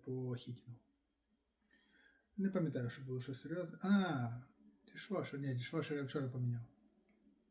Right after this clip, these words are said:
І Алекс сьогодні ходив, підфарбував стелю. <clears throat> Отаке. В мене ще щось було таке, що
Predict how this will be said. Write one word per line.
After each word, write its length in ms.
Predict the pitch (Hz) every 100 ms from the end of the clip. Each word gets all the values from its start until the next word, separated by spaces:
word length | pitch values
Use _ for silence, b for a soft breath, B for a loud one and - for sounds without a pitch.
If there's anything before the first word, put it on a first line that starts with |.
| - -
І 100 | 139
Алекс 280 | 131 123
сьогодні 220 | - 127 123
ходив, 260 | 131 123
підфарбував 580 | 123 120 131 123 123 120
стелю. 300 | - 175 - B B B B B B
<clears throat> 560 | - - - - - - - - _ _ _ _ _ _ _ - 135
Отаке. 480 | 127 123 127 117 120
В 80 | 151
мене 180 | 160 147
ще 160 | 143 127
щось 180 | -
було 300 | 135 135 135
таке, 320 | 127 131 135 123
що 580 | - 139 131 127 127